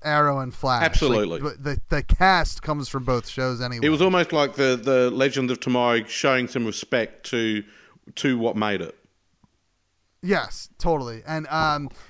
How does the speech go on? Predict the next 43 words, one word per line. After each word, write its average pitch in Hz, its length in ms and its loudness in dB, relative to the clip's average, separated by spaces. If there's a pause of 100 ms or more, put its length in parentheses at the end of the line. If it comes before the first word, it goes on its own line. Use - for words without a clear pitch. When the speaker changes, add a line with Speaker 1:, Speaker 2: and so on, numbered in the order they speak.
(120)
Speaker 1:
Arrow, 196 340 6
so 175 140 0
we 175 140 0
can, 202 340 4 (100)
uh, 165 380 2 (240)
before 175 340 -4
we 247 100 -2
go 226 120 2
to 208 100 0
Arrow, 180 320 2
I'm, 175 280 -2
my 175 180 2
final 180 360 4
note 170 240 4
on 156 180 0
Flash 156 560 6
is, 139 340 -2 (460)
as 196 180 6
a 208 60 -2
Flash 202 340 4
episode, 185 560 2
I've 143 200 -4
said 156 160 0
it 160 40 4
over 156 240 2
and 156 80 2
over, 147 340 2 (220)
it 175 120 0
was 185 180 0
great. 175 360 2
It 214 200 -4
may 277 160 4
have 254 100 2
even 233 220 0
been 226 100 2
the 185 80 0
best 196 320 4
episode 185 340 0
of 160 80 -2
Flash 165 420 6
this 156 180 0
season. 170 500 -2 (460)
Um, 143 640 0